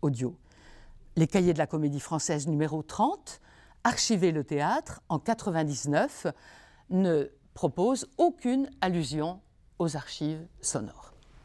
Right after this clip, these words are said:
Si nous avons d'écouter méthodiquement ces archives dormantes, euh, c'est parce qu'elles ne l'avaient jamais été.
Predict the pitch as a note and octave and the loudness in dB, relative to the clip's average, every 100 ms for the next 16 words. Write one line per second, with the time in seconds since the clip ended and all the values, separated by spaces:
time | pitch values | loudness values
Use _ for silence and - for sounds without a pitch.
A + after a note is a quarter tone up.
0 | - - - - - - - - - - | -20 -20 -20 -20 -20 -20 -20 -20 -20 -20
1 | - - - D#4 B3 A3+ F#3+ D#3+ C4+ - | -8 2 8 8 8 4 2 2 0 0
2 | B3 - A#3 G#3 B3 G#3+ F3 - F#3+ E3+ | -4 0 2 2 2 0 0 -4 -2 0
3 | D3 - - - E3+ E3 - - D3+ C3+ | -2 -8 -8 -4 -2 -2 -6 -6 -4 -2
4 | B2+ D3 D#3 C#3 G#3+ F4 - - - - | 0 0 0 0 0 -4 -12 -20 -20 -20
5 | - - - - - - - G#3 F#3 D#3+ | -20 -20 -20 -20 -20 -20 -2 4 4 2
6 | - _ - - - G3+ B3+ - _ _ | -2 _ -10 -2 2 2 2 -2 _ _
7 | _ _ _ _ A3 - - E3+ E3+ D#3+ | _ _ _ _ -4 -2 -2 0 2 0
8 | D3 D#3+ F#3+ E3 D3+ D3 D3 - C#3+ | 0 0 -2 -2 -2 -2 -4 -6 -10